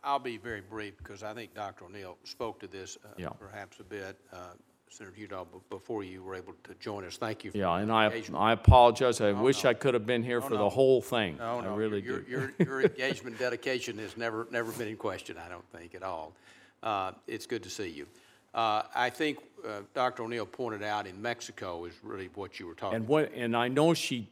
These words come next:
Speaker 2: mentioned
Speaker 1: But, but
Speaker 2: this 'cause my staff told me, but what I would add on
Speaker 1: Yeah.
Speaker 2: top of also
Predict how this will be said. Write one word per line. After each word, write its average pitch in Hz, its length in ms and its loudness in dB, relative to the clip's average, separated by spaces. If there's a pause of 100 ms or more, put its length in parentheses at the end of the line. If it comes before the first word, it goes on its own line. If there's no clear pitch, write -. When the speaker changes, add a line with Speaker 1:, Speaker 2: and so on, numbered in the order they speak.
Speaker 2:
mentioned 123 460 0
Speaker 1:
But, - 60 0
but - 20 2
Speaker 2:
this - 140 -4
'cause 107 200 -4
my 104 140 -2
staff 113 300 0
told 117 220 2
me, 113 40 -6
but 113 80 0
what 107 160 0
I 120 180 4
would 151 220 4
add 123 240 4
on 107 140 2
Speaker 1:
Yeah. 101 60 -4
Speaker 2:
top 131 380 4
of 113 160 4
also 131 560 2